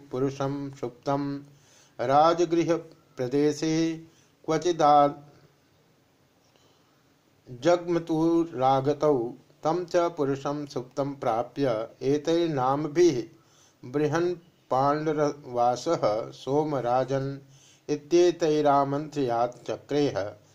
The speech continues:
एवमामन्त्र्य माणोऽपि स सुप्तो नोत्तस्थौ तं प्रति बुद्धिमानं पाणिना आपेशमापिष्यापिष्य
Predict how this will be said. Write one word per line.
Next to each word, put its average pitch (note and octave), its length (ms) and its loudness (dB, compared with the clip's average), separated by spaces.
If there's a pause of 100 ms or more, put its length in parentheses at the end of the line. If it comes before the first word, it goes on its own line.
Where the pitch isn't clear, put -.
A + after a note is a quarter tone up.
(220)
एवमामन्त्र्य D3 1200 0 (460)
माणोऽपि D3 640 0
स - 100 -10 (840)
सुप्तो F3 520 0
नोत्तस्थौ C#3+ 920 -2 (420)
तं F3 280 2
प्रति E3 400 -2
बुद्धिमानं C#3+ 1080 -2 (300)
पाणिना C#3+ 760 0 (580)
आपेशमापिष्यापिष्य C#3 3250 0